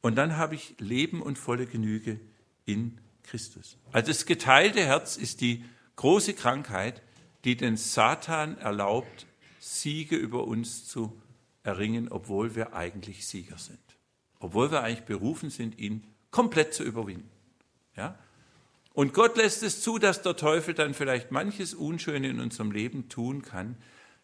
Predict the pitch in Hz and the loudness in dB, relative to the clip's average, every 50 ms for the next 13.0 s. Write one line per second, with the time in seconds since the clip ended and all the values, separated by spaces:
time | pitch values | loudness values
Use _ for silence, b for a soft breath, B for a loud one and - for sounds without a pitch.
0 | b _ - 110 120 139 170 220 226 226 - 202 220 220 214 214 - - 214 202 | b _ -6 -4 -4 -2 -2 -2 -2 -4 -4 -2 0 0 0 0 0 0 0 2
1 | 202 277 269 269 - - 180 202 - 202 190 175 - - 190 190 180 170 160 131 | 2 0 0 -2 -4 0 4 4 4 4 2 0 -2 -4 -4 -4 -2 -2 -2 -2
2 | 104 104 101 151 165 190 226 220 226 - 208 208 190 185 190 202 226 240 226 233 | -4 0 2 2 4 4 2 -2 0 2 2 2 4 4 4 4 4 2 2 0
3 | 196 170 180 175 143 - - 180 - - 170 170 175 - - 165 165 196 233 226 | -2 0 0 0 0 0 -2 -2 4 6 6 6 6 4 2 2 2 2 2 0
4 | 175 - - - - _ _ _ _ _ _ _ _ - - - - - _ _ | -2 -4 -8 -16 -20 _ _ _ _ _ _ _ _ -20 -20 -20 -20 -20 _ _
5 | _ _ _ _ _ - - 185 180 - 175 180 175 170 - - - 190 208 - | _ _ _ _ _ 0 2 2 2 2 0 0 0 0 -2 0 0 0 0 0
6 | - - - - - - - _ _ _ _ _ _ _ _ _ _ _ - 120 | -2 -12 -20 -20 -20 -20 -20 _ _ _ _ _ _ _ _ _ _ _ -8 -4
7 | 110 170 180 170 - 185 180 175 170 170 - - 156 139 190 240 240 - - - | 0 0 0 2 2 2 2 2 2 2 0 -2 0 2 2 0 0 -2 -4 -4
8 | 220 196 180 175 175 180 175 151 123 127 - 165 160 156 170 175 b b b b | -2 0 2 2 0 0 0 -2 0 0 0 0 0 -4 -6 -10 b b b b
9 | b b - 139 127 175 233 226 - - - 196 185 - 156 156 160 156 - - | b b -2 2 4 4 4 4 0 -2 -2 0 0 2 2 2 2 0 -2 -4
10 | 165 147 120 127 139 151 165 160 170 170 160 B B B B B B B - - | -4 -6 -4 -4 -6 -6 -6 -6 -6 -8 -8 B B B B B B B -4 -2
11 | 156 - - 143 156 220 240 220 - - - 175 160 160 - 135 135 160 170 - | -2 -2 0 2 4 4 4 2 0 -2 -2 -2 -2 4 6 6 6 6 4 2
12 | - - - _ 208 254 269 262 226 - 202 180 - - 127 110 92 80 - | -2 -10 -12 _ 0 4 6 6 6 6 4 2 2 0 -2 -2 -2 -6 -10